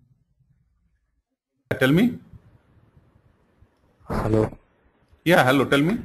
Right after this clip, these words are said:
Speaker 2: Uh, do you have any other, uh, S A P study materials? Yeah, do you have any other S A P study materials?
Speaker 1: S A P
Speaker 2: So,
Speaker 1: study
Speaker 2: uh,
Speaker 1: materials.
Speaker 2: labs?
Speaker 1: Uh, uh, no, not, not,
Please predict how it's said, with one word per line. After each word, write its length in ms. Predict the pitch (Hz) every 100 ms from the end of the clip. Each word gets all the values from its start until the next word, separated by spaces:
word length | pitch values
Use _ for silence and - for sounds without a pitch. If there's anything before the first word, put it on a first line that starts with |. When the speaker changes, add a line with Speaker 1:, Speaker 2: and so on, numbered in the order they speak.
| -
Speaker 2:
Uh, 160 | 120 120
do 80 | 127
you 60 |
have 120 | 139 127
any 80 | 127
other, 240 | 127 127
uh, 180 | 120 113
S 120 | -
A 40 | 120
P 140 | 117
study 300 | 101 104 104
materials? 400 | 101 92 104 117 101 - - - _ _ -
Yeah, 160 | 127
do 140 | 123 123
you 40 |
have 100 | 139
any 180 | 127 127
other 180 | 127 120
S 160 | 110 117
A 80 |
P 100 | -
study 240 | - 98 104
materials? 420 | 101 101 104 127 -
Speaker 1:
S 220 | 113 113
A 40 | 143
P 80 | 151
Speaker 2:
So, 60 |
Speaker 1:
study 220 | 107 127 135
Speaker 2:
uh, 40 |
Speaker 1:
materials. 640 | 127 123 135 123 110 98 -
Speaker 2:
labs? 400 | 208 98 - 156 - _
Speaker 1:
Uh, 680 | - 117 117 117 120 120 120 117 - -
uh, 120 | -
no, 280 | 127 160 160
not, 420 | 127 143 165 -
not, 460 | 120 135 156 147 -